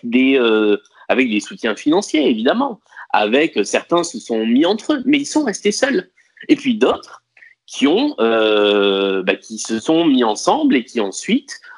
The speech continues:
ont conclu des accords avec des grandes entreprises. Certains, euh, certains youtubeurs travaillent pour des filiales de chaînes de télé, mais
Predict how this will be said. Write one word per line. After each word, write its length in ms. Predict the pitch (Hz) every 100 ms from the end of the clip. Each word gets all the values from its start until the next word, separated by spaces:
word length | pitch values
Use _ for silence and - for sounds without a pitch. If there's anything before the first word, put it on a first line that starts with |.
| - -
ont 180 | 202
conclu 540 | 196 139 127 - 160 151
des 200 | 113 104
accords 340 | 101 139 131
avec 220 | 98 98 87
des 100 | 92
grandes 300 | 98 104 98
entreprises. 760 | 101 101 - - 233 262 185
Certains, 580 | 110 - - - 123 131 - - - _ _ 107
euh, 180 | 104
certains 320 | 98 110 - 135
youtubeurs 440 | 123 120 127 160
travaillent 280 | - 117 139
pour 120 | 104
des 120 | 101
filiales 360 | - 113 127 113
de 80 | 107
chaînes 240 | - 127
de 100 | 143
télé, 220 | - 294
mais 200 | 247 120